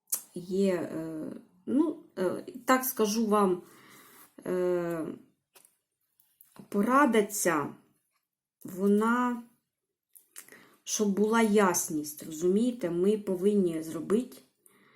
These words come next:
е, вибір дуже правильний. Звісно, це такі, знаєте, ще думки, це ще фантазії. Як то зробити?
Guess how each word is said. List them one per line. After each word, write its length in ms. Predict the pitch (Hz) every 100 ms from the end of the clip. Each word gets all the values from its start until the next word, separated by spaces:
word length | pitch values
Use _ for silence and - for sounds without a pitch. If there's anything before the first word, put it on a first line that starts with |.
| _ _ _ _
е, 100 | -
вибір 640 | 156 165 233 214 190 - -
дуже 320 | - 202 196
правильний. 840 | 196 - 170 160 143 135 - - - _ _ _ _ _ _ _ _ _ _ _ _ _ _ _ _ _ - - - - - - _ -
Звісно, 480 | 185 247 277 247 220
це 200 | - 214
такі, 360 | 208 202 202
знаєте, 460 | 190 202 208 202 196
ще 280 | - 202 185
думки, 840 | - 190 190 - 233 226 - - - -
це 220 | 220 247
ще 220 | - 226
фантазії. 840 | 233 208 202 165 143 135 - 202 196 _ _ _ _ _ _ _ _ _ -
Як 400 | 175 202 202 -
то 100 | 175
зробити? 560 | 151 160 151 - -